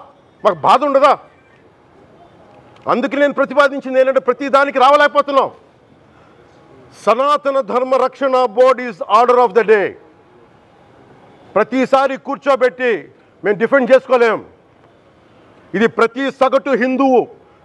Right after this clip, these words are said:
తాలూకు ధర్మం. ఇదే ఇస్లాం మీద దాడి జరిగితే ఎంతమంది బయటకు వస్తారు? ఎంతమంది నిరసన తెలియజేస్తారు? రోడ్ల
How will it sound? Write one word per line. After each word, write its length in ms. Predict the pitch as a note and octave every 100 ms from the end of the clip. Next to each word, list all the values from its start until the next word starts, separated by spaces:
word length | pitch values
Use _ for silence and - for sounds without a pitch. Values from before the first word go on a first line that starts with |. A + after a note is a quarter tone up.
| -
తాలూకు 360 | A#3 C4 C4 G3 -
ధర్మం. 340 | B3+ C4 G#3 - - _ _ _ _ _ _ _ _ _ _ _ _ _ -
ఇదే 140 | F3 C#4 B3+
ఇస్లాం 320 | A#3+ - D4 C#4 C4+
మీద 120 | C#4 - - - _ _ B2+
దాడి 180 | A3+ C4+ C4+
జరిగితే 380 | C4 A#3+ C4+ B3
ఎంతమంది 380 | C4 C4+ C4+ B3+
బయటకు 240 | C4 A#3 B3+
వస్తారు? 320 | - C4+ B3 - - _ - _ _ _ _ _ _ _ A3+
ఎంతమంది 360 | C4 C4+ C4+ B3+
నిరసన 260 | C4 C#4 D4 C4+
తెలియజేస్తారు? 380 | C4 B3 A3+ A#3
రోడ్ల 160 | B3